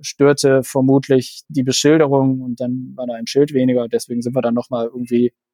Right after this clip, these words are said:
wieder mal ein ganzes Stück noch mit zwei anderen Läufern, mit denen wir da so zusammen unterwegs waren, falsch gelaufen. In dem Moment, das war ärgerlicher, weil wir auch noch ein paar Höhenmeter falsch gemacht haben, die wir dann wieder runterlaufen durften.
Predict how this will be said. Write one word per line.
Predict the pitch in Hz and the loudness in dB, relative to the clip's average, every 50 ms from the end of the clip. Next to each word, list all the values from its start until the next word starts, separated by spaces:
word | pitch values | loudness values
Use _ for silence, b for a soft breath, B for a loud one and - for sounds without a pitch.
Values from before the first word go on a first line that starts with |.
| _ _ _ _ _ _ _ _ _ _ _ _ _ _ | _ _ _ _ _ _ _ _ _ _ _ _ _ _
wieder | 143 175 185 175 | 2 2 4 4
mal | 165 160 156 156 | 4 6 4 4
ein | 151 151 | 4 4
ganzes | 147 147 151 - 160 147 | 2 0 0 0 -4 -4
Stück | - - 151 139 - | 0 0 -2 0 2
noch | 156 147 139 - | 0 0 0 2
mit | 156 143 - | -2 -2 -2
zwei | - 143 135 | 0 0 0
anderen | 139 143 156 165 156 151 | 0 2 2 2 2 4
Läufern, | 147 147 151 156 151 - 156 147 151 147 147 | 4 4 4 4 2 0 0 0 2 0 0
mit | 143 139 - | 0 0 0
denen | 143 143 143 | 0 2 2
wir | 143 | 2
da | 135 135 | 2 2
so | 131 131 139 135 147 151 147 | 0 0 -2 -2 -2 -4 -8
zusammen | - - 131 139 131 160 156 | -6 -2 2 2 2 2 0
unterwegs | 147 131 147 139 135 143 135 - - | -2 0 0 2 2 0 0 0 0
waren, | 143 135 131 131 131 131 143 _ _ _ _ _ _ _ _ | 0 2 2 2 0 -4 -8 _ _ _ _ _ _ _ _
falsch | - - 139 139 147 156 151 - - | -4 0 2 4 4 4 2 0 0
gelaufen. | - 139 135 135 139 143 139 - 143 135 131 135 131 131 _ _ _ _ _ _ _ _ _ _ 147 160 _ _ - 160 _ 170 160 | 0 4 4 4 4 4 2 -2 -2 -2 -2 -4 -6 -12 _ _ _ _ _ _ _ _ _ _ -16 -16 _ _ -20 -20 _ -14 -8
In | 151 143 | -4 2
dem | 135 151 180 | 2 2 4
Moment, | 175 165 165 156 | 4 4 4 4
das | 156 160 160 - | 4 2 4 2
war | - 156 151 | 0 2 4
ärgerlicher, | 156 160 165 160 156 160 143 165 151 | 4 4 4 4 2 2 2 2 2
weil | 147 143 143 143 | 4 4 4 4
wir | 147 143 147 147 147 151 | 4 4 4 4 2 0
auch | 143 139 | -2 0
noch | 147 135 135 | -2 -2 -2
ein | 135 | -4
paar | - 135 131 | -2 -2 0
Höhenmeter | 127 165 185 175 170 165 156 156 151 | 2 2 2 2 2 0 2 2 0
falsch | 143 - 151 151 156 - | 2 2 0 0 0 -2
gemacht | - 147 139 143 139 _ | -4 0 0 0 0 _
haben, | 156 143 143 139 | 0 0 0 -2
die | 139 131 | -2 -2
wir | 135 | -2
dann | 131 131 127 | -2 -2 -4
wieder | 135 131 127 | -2 -2 0
runterlaufen | 131 156 160 160 147 143 143 135 - 143 | 0 2 2 4 4 4 2 2 0 0
durften. | 143 139 143 - _ 147 | 0 0 0 -2 _ -12